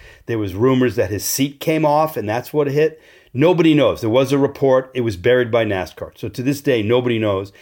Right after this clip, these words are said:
The other thing, and, and this is a fair criticism, you know, it took, as it says at the end of the movie, it took Dale Earnhardt's death to them to mandate the Hans device and to mandate these soft walls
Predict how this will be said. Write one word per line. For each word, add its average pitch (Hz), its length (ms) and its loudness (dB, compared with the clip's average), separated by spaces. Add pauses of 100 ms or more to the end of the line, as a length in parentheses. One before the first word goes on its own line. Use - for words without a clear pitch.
(320)
The 143 120 2
other 214 160 4
thing, 226 320 0
and, 95 160 -6
and 131 120 0
this 127 120 -2
is 123 120 -4
a 123 80 0
fair 135 260 0
criticism, 123 720 -2 (340)
you 143 100 -2
know, 147 60 4
it 139 140 -4
took, 202 140 2
as 117 140 -4
it 127 60 -6
says 151 220 0
at 131 40 -8
the 135 80 2
end 131 120 2
of 123 60 2
the 120 60 0
movie, 156 280 2
it 113 100 -4
took - 220 -4
Dale 147 240 2
Earnhardt's 127 500 -4
death 160 320 0
to 123 100 -10
them 117 180 -2
to 104 100 -10
mandate 127 580 0
the - 80 -2
Hans 101 320 -4
device 98 520 -4 (320)
and 110 180 -8
to 120 80 -2
mandate 113 560 -2
these 117 160 -6
soft 190 340 -2
walls 95 480 -2